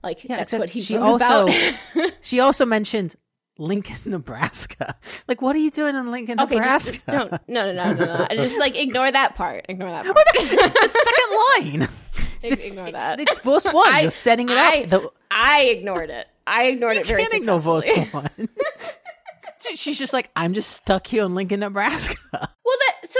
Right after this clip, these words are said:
Speaker 1: she's stuck there. Like, this is, this is where she's stuck, and then she's,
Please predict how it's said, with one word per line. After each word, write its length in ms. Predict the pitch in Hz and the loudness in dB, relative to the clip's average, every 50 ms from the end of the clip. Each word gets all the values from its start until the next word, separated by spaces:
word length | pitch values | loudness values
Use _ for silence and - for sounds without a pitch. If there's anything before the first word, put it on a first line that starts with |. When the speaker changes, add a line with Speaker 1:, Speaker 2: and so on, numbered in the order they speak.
| 494 466 | -2 0
Speaker 1:
she's 200 | 466 453 440 - | 0 -2 -2 -2
stuck 220 | - - 539 587 571 - - | -4 -4 -4 -4 -4 -4 -2
there. 320 | 247 208 180 135 101 - - | -2 -2 -2 -2 -6 -8 -4
Like, 200 | - 277 285 269 | -4 -4 -4 -4
this 180 | 339 381 381 - | -6 -8 -6 -6
is, 180 | 381 339 302 - - 247 | -8 -8 -8 -12 -12 -8
this 160 | 262 359 - | -8 -8 -8
is 100 | 359 320 | -8 -6
where 140 | 320 302 359 | -4 -4 -4
she's 280 | - - 330 294 285 - | -4 -6 -8 -8 -8 -8
stuck, 460 | - - - 330 285 220 202 214 - | -10 -2 0 0 2 2 0 -2 -4
and 180 | 214 233 220 220 | -6 -6 -6 -6
then 160 | 226 226 233 | -6 -6 -8
she's, 680 | 226 - - 254 220 220 220 214 208 208 - - - | -10 -8 -8 -6 -6 -4 -4 -4 -4 -6 -10 -14 -16